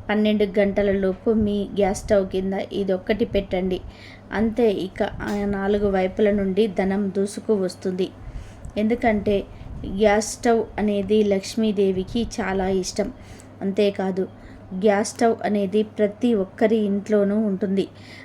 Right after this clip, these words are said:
అంతేకాదు, గ్యాస్ స్టవ్ని మనం లక్ష్మీదేవితో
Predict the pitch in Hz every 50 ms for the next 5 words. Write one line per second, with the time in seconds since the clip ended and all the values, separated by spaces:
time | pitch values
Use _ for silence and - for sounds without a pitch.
0 | - - 175 196 214 208 240 233 226 220 - 220 208 202 208 226 - - - -
1 | - - - - 185 - - - - 226 208 208 208 - - - 233 214 202 202
2 | 208 208 202 202 208 214 208 196 196 190 - - - 233 220 214 196 208 202 196
3 | 190 196 190 208